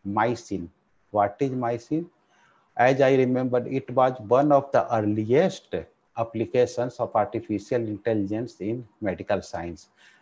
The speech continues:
Mycin is nothing, but it is a software that identifies bacteria and recommends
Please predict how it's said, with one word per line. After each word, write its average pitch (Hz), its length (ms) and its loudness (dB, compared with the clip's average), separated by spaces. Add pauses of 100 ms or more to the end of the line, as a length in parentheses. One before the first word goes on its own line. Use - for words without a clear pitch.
(160)
Mycin 107 420 0
is 131 60 -2
nothing, 127 520 -2 (400)
but 123 340 2 (180)
it 120 140 -2
is 120 120 4
a 113 80 6
software 139 720 2
that 113 220 4
identifies 107 920 0
bacteria 113 920 2
and 110 220 -2
recommends 113 760 -4